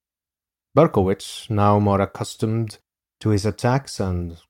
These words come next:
confident in his abilities, stood by and watched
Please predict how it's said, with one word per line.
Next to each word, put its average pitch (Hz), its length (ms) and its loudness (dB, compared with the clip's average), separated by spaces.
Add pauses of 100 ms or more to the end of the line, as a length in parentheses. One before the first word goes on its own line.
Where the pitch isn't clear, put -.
confident 101 680 2
in 90 180 -2
his 90 180 -4
abilities, 95 880 -2 (240)
stood 101 320 -2
by 131 480 2 (240)
and 90 160 -4
watched - 540 -4